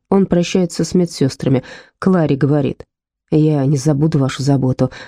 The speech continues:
Хочется верить, что за нею не одна лишь благая воля". Клара не отвечает, но из её прямого взгляда он понимает, что прав. Больница выделила машину и шофёра довезти его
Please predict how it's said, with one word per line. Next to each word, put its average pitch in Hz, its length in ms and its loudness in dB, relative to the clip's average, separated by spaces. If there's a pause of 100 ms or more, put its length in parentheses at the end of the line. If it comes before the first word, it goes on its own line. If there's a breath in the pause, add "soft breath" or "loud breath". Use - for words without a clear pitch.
(100)
Хочется - 400 0
верить, 151 260 2
что 143 300 0
за 143 180 0
нею 143 300 2 (280 loud breath)
не 185 200 4
одна 135 260 0
лишь 175 240 -2
благая 139 400 0
воля". 131 320 -4 (580)
Клара 277 300 0
не 262 140 2
отвечает, 247 640 -2
но 269 180 4
из 240 220 0
её 233 180 2
прямого 226 380 2
взгляда 196 480 -2 (320 loud breath)
он 214 160 4
понимает, 175 460 2
что - 220 -4
прав. - 400 -8 (460)
Больница 302 480 2
выделила 311 400 4
машину 247 600 2
и 185 140 2
шофёра 208 560 0
довезти 180 420 0
его 170 220 2